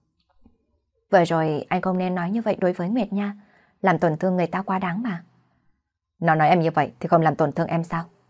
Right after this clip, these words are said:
Chỉ có em là ngu ngốc thôi, vẫn còn ở đây ngây ngốc mà giúp nhà đầu kia nói chuyện." Đồng Tuấn Giật kéo cô cùng ngồi xuống ghế. "Nhưng dù nói như thế nào thì cô ấy cũng là em gái của anh, lại vừa là bạn học của em, không cần phải nói nặng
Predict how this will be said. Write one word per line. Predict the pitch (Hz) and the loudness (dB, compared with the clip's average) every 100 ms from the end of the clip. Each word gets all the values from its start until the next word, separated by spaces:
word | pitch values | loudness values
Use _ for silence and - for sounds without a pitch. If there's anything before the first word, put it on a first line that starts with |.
| _ _ _ - | _ _ _ 2
Chỉ | 175 | 2
có | 160 | 4
em | 170 | 4
là | 165 151 | 2 0
ngu | 160 | -2
ngốc | 175 233 | -4 -4
thôi, | 175 170 - _ _ _ _ | -6 -8 -12 _ _ _ _
vẫn | 175 190 | 4 6
còn | 214 | 4
ở | 151 | 4
đây | 151 170 | 2 2
ngây | 170 | 2
ngốc | 165 226 | 0 0
mà | 196 | 0
giúp | 156 233 | 0 -2
nhà | 196 160 | 0 2
đầu | 156 | 0
kia | 147 160 | 0 -4
nói | 160 208 | -4 -6
chuyện." | 190 165 _ _ _ _ _ _ _ _ - | -6 -8 _ _ _ _ _ _ _ _ 2
Đồng | 175 165 | 4 4
Tuấn | 165 190 | 2 2
Giật | 226 - | 0 0
kéo | 160 170 | -4 -2
cô | 190 185 180 | 0 0 2
cùng | 196 180 | 0 0
ngồi | 175 | -2
xuống | 165 180 202 | -4 -4 -4
ghế. | 185 180 254 _ _ _ _ _ _ _ _ _ | -4 -6 -10 _ _ _ _ _ _ _ _ _
"Nhưng | 190 185 175 | 2 2 4
dù | 175 160 | 4 2
nói | 160 | 2
như | 208 208 | -2 -2
thế | 185 | -2
nào | 233 180 170 _ _ - | -4 -6 -8 _ _ 0
thì | 190 | 2
cô | - | 4
ấy | 170 175 | 2 2
cũng | 160 | 0
là | 233 233 | -2 -2
em | 202 | -2
gái | 202 175 | -2 -4
của | 220 - | -6 -6
anh, | 214 214 _ _ _ - | -6 -8 _ _ _ 2
lại | 170 | 2
vừa | 156 170 | 4 2
là | 156 | 2
bạn | 156 160 | 0 -2
học | 170 165 | -2 -2
của | 165 | -2
em, | - 196 - _ _ _ _ | -2 -6 -8 _ _ _ _
không | - 180 | 0 2
cần | 180 160 | 2 0
phải | 160 | 0
nói | 156 185 | -2 -2
nặng | 262 | -2